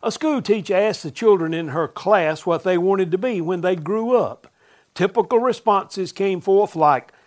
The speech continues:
firemen, doctors, police people, dentists, nurses, and lawyers. But one little boy really caught the teacher's attention when he said,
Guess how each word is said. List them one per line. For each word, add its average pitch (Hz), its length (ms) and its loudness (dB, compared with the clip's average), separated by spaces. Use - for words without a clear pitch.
firemen, 180 760 4
doctors, 180 680 2
police 139 400 -4
people, 185 560 -4
dentists, 185 720 -4
nurses, 190 680 -2
and 117 220 -10
lawyers. 196 640 0
But 277 140 -4
one 330 160 2
little 233 240 2
boy 226 300 6
really 302 520 -2
caught 247 380 -4
the 175 80 -6
teacher's 233 480 -10
attention 208 500 -6
when 143 140 -8
he 208 160 -8
said, 170 560 -4